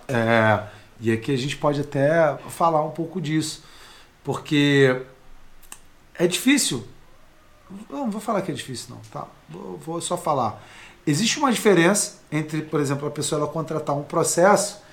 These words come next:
de life coaching pra que ela, por exemplo, emagreça, é, seis quilos, tá? E existe a diferença, por exemplo, de um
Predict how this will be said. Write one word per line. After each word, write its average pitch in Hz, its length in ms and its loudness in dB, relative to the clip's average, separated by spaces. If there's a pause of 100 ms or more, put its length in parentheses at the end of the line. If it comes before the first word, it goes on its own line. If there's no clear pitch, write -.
(300)
de 131 160 2
life 220 320 8
coaching 190 440 4 (1080)
pra 165 200 8
que 175 260 2
ela, 165 280 6
por 170 160 0
exemplo, 165 580 -2 (200)
emagreça, 180 920 4 (1400)
é, 113 300 -14 (480)
seis 196 320 4
quilos, 120 480 -2 (1120)
tá? 113 180 -10 (840)
E 196 100 6
existe 233 320 4
a 302 40 2
diferença, 226 600 4
por 175 140 -2
exemplo, 165 380 0
de 135 160 -6
um 156 400 -4